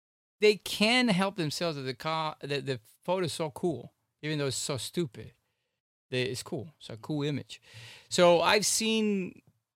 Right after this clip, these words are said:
I mean, art is ridiculous in its own way.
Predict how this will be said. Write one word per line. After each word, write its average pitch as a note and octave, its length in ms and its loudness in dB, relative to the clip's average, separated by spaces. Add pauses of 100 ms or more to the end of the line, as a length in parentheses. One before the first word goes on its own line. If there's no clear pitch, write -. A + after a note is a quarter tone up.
(300)
I E3+ 60 -2
mean, F3 240 0
art F#3 280 6
is - 300 -2
ridiculous D3 760 -2
in B2 160 -6
its B2 180 -6
own C#3 300 -6
way. A#2+ 540 -6